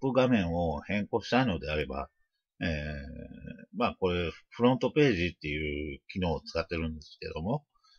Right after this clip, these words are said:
えー、フロントページからね、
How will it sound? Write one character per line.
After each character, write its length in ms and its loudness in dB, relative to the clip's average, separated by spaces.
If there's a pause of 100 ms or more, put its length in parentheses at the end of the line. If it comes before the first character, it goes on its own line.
(320)
え 40 -6
ー、 300 -6
フ 180 0
ロ 160 4
ン 60 -4
ト 100 -2
ペ 180 4
ー 60 2
ジ 1040 -6
か 140 -4
ら 120 0
ね、 220 -4